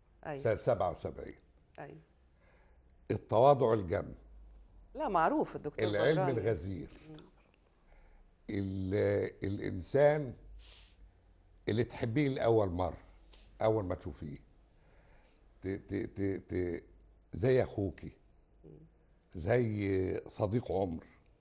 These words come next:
Speaker 2: من أول ما تشوفيه.
Speaker 1: وحضرتك قلت لي في اللقاء الثنائي إن كنت منحاز للفقراء، وعرفت الدكتور
Speaker 2: آه،
Speaker 1: بدران
Speaker 2: هو
Speaker 1: إن
Speaker 2: كده.
Speaker 1: هو دكتور الغلابة.
Speaker 2: دكتور الغلابة.
Speaker 1: دكتور الغلابة.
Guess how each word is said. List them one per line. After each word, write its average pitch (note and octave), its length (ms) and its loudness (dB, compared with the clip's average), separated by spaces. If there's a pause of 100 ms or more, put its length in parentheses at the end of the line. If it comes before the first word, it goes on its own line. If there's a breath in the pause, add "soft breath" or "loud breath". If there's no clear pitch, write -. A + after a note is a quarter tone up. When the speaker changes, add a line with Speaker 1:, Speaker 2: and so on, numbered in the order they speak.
(200)
Speaker 2:
من A2 200 -8
أول C#3+ 260 6
ما A#2+ 80 -4
تشوفيه. E2+ 400 -8 (140)
Speaker 1:
وحضرتك G3+ 460 -4
قلت E3+ 200 -4
لي G3 180 -2
في F3+ 140 -8
اللقاء D#3 400 -6
الثنائي E3+ 480 -8
إن D#3+ 120 -6
كنت F3 400 -10
منحاز D#3+ 520 -6
للفقراء، E3+ 640 -6
وعرفت E3+ 420 -4
الدكتور D#3+ 340 -6
Speaker 2:
آه، - 20 -6
Speaker 1:
بدران G#2+ 340 4
Speaker 2:
هو G#2+ 60 2
Speaker 1:
إن - 100 -4
Speaker 2:
كده. - 100 -2
Speaker 1:
هو G3 140 0
دكتور F#3+ 380 -4
الغلابة. F3 580 2 (180)
Speaker 2:
دكتور A#2+ 380 0
الغلابة. D2 400 -6
Speaker 1:
دكتور F3+ 340 -8
الغلابة. D3+ 440 -6